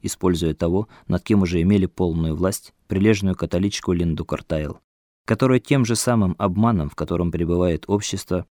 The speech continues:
была вовлечена в один из массовых культов. Ток постоянной связи поддерживался через освещение её дома,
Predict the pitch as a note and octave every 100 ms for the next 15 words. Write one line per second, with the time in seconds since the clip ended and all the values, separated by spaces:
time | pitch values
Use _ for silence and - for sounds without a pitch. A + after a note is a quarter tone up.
0 | _ F#2+ G#2 G#2 G2+ G2 - G2 A2 F#2+
1 | E2+ G2+ F#2 E2 F2+ F2 - E2+ D#2+ -
2 | D#2 - C#2+ - _ _ _ _ _ B2
3 | - A2+ - A2+ A2+ A2 G#2+ A#2 B2 F2
4 | E2 F#2+ F2+ G#2+ G2 G2 - F#2 G2+ F2+
5 | - G2+ - G2+ - G2+ F2 D#2+ D2+ G#2
6 | G2